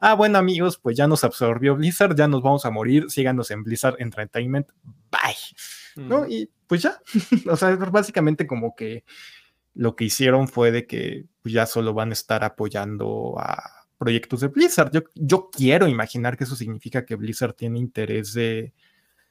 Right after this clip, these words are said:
Speaker 1: pues, de relanzar más juegos o de hacer más ports o de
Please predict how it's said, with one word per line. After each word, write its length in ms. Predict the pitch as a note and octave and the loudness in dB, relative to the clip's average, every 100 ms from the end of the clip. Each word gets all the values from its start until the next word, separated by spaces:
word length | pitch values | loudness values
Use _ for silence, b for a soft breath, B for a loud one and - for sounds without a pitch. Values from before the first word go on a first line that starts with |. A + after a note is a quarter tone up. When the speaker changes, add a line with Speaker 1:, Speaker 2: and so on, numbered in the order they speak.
| _ _ _ _ - _ | _ _ _ _ -20 _
Speaker 1:
pues, 260 | - A2+ - | -12 -12 -2
de 320 | A#2 A2 G#2+ - - - - A#2+ - _ | 2 2 -2 -10 -20 -20 -20 -18 -20 _
relanzar 680 | A#2+ B2 G#2+ A2 - A#2+ B2 | 2 4 4 2 2 2 4
más 240 | A#2+ A2 | 2 -2
juegos 600 | - A#2 A#2 A#2+ A#2+ A2+ | -2 0 2 2 0 -2
o 80 | A2+ | -4
de 80 | A2+ | -6
hacer 260 | A2 A#2 A#2 | -6 -6 -2
más 300 | A#2+ - - | -2 -4 -4
ports 480 | A#2 A2 A2+ - - | 0 0 0 -4 -6
o 140 | A2 | -4
de 480 | G#2 A2+ A2+ G#2+ - | -4 -4 -6 -8 -14